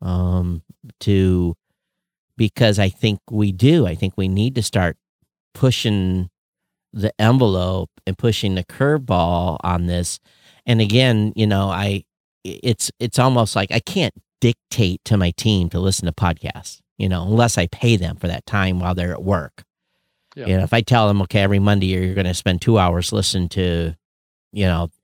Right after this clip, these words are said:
Speaker 1: I don't think I want them doing that. I, but I hope voluntarily they'll <laughs> listen to it in the car, you know. So I'm strongly suggesting my team listen to that show. Um, again, I told them, "If you don't,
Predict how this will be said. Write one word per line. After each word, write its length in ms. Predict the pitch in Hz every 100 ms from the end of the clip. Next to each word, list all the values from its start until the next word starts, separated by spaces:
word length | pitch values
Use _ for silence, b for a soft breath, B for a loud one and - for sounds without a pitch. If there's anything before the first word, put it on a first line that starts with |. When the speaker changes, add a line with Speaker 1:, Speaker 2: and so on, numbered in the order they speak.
| _ _
Speaker 1:
I 40 | -
don't 140 | 107
think 160 | 127 101
I 20 |
want 220 | 90 90
them 100 | 85
doing 320 | 82 110 92 73
that. 280 | - - _ _
I, 120 | - - _ _ _
but 120 | 113
I 20 | 107
hope 180 | 127 104
voluntarily 800 | 101 104 95 - 170 156 110
they'll 140 | 101 95
<laughs> 0 |
listen 360 | 92 127 123 107
to 120 | 107
it 100 | -
in 60 | 135
the 40 |
car, 440 | - 143 104 87 -
you 100 | 110
know. 160 | 101 104
So 160 | 95 120
I'm 80 |
strongly 500 | 107 - 180 175 127
suggesting 680 | 104 - 95 87 - 90 92
my 160 | 107 156
team 320 | - 90 90
listen 260 | 90 - 87
to 80 |
that 160 | 85 80
show. 380 | - 156 - - b b b b b b -
Um, 800 | 98 95 98 95 95 90 82 80 _ _ _ _ _ _ _ _ _ _ _ _
again, 560 | 127 110 139 139 117 120 - _ _ _
I 100 | 110
told 260 | 110 120 110
them, 100 | 101
"If 180 | 95 -
you 60 | 107
don't, 240 | 151